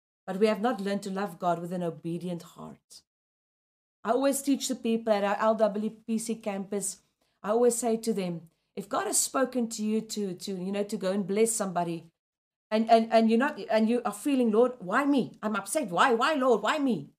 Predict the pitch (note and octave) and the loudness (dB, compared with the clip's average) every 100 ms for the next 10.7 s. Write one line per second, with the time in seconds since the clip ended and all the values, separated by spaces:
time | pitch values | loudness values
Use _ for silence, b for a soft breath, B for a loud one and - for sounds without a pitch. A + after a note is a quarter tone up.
0 | _ _ _ _ _ D#4 E4 A4+ F#4 G4 | _ _ _ _ _ -2 -2 -2 -2 -4
1 | - C#4+ C4+ C4+ A#3 C4+ E4 D4 C#4+ A#3+ | 0 2 4 4 6 6 6 2 0 -2
2 | A3 - D3+ D3 - _ _ _ _ _ | -2 -4 -8 -8 -14 _ _ _ _ _
3 | _ _ _ - F#4 A4+ A4 F4 G4 - | _ _ _ -8 -4 -2 0 2 0 -2
4 | E4 D#4+ C4+ G#3+ - G3 A#3 F#4+ C#4+ D4+ | -4 0 2 0 -2 -4 0 2 2 0
5 | D4+ G3+ D#3 C#3+ _ _ E4 - - _ | 0 -4 -4 -8 _ _ -10 -10 -16 _
6 | _ _ _ _ - C#4 F#4+ G#4+ F4+ F#4 | _ _ _ _ -4 0 2 2 6 4
7 | G4+ B3 E4+ G#4+ A4+ A3+ - _ _ _ | 4 2 6 8 8 4 -6 _ _ _
8 | _ _ _ _ _ _ _ _ _ F#4+ | _ _ _ _ _ _ _ _ _ -8
9 | F#4+ A4 A4 - G#4+ F4 E4+ F4 F4+ F4 | -2 0 0 0 4 6 6 2 0 4
10 | E4+ G4 - B4+ A4 E3+ | 4 4 0 0 2 -2